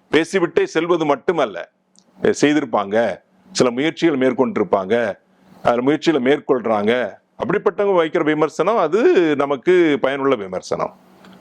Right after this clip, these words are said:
விமர்சனத்துக்காக விமர்சனம் என்பதை விட ஒருவேளை அவங்க இந்த, இந்த குறைபாடை நிவர்த்தி செய்வதற்கு என்னென்ன முயற்சி எடுத்திருக்கிறாங்க, என்னென்ன திட்டங்கள் வகுத்திருக்கிறாங்க அப்படின்னு உள்ளவங்க நமக்கு தெரியல, ஒவ்வொருத்தரும் என்னென்ன காரணத்துக்காக சொல்றாங்க அப்படின்னு சொல்லி.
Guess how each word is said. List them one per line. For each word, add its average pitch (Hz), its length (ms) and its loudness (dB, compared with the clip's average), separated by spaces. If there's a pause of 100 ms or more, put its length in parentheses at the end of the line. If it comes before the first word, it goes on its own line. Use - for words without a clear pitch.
(100)
விமர்சனத்துக்காக 196 1000 2
விமர்சனம் 156 480 -2
என்பதை 139 380 2
விட 113 180 0 (640)
ஒருவேளை 147 420 4
அவங்க 139 420 0
இந்த, 127 240 -2 (300)
இந்த 131 280 2
குறைபாடை 139 840 0
நிவர்த்தி 139 360 -2
செய்வதற்கு 143 720 0
என்னென்ன 147 340 0
முயற்சி 143 340 -2
எடுத்திருக்கிறாங்க, 120 600 -2
என்னென்ன 135 280 0
திட்டங்கள் 156 380 -2
வகுத்திருக்கிறாங்க 120 640 0
அப்படின்னு 170 420 0 (420)
உள்ளவங்க 151 260 2
நமக்கு 139 300 0
தெரியல, 185 260 0
ஒவ்வொருத்தரும் 131 460 2
என்னென்ன 143 260 0
காரணத்துக்காக 131 640 -2
சொல்றாங்க 120 360 0
அப்படின்னு 110 280 -4
சொல்லி. 104 280 0